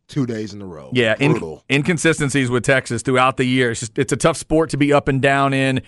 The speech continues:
Speaker 2: and be really successful. Uh, Texas, a lot of people following this team have said they don't feel like Omaha right now, uh, in this last few weeks, and they have felt like maybe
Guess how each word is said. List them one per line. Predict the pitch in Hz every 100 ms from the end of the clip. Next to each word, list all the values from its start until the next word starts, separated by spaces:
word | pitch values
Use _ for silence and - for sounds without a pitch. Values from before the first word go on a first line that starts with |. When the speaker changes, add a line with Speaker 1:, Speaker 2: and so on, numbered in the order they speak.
| -
Speaker 2:
and | 127
be | 135
really | 135 139 131
successful. | 131 - 135 123 - 123 117 - -
Uh, | 107 110 110 107 -
Texas, | 156 - 131 113
a |
lot | 127 151
of | 147
people | 156 139
following | 160 151 143 135
this | 127
team | 143 127
have | 123 101
said | - 151 117 107 - -
they | 117
don't | - 147 147
feel | 160 151
like | 143 143
Omaha | 139 135 123 131 127
right | 127 131
now, | 123 120 120 120 - -
uh, | 120 120
in |
this | 120 127
last | 127 117
few | 123 117
weeks, | 120 110 - 110
and | 123 123
they | 120
have | 113 104
felt | - 151 127
like | 131 117
maybe | 117 135 147 151 143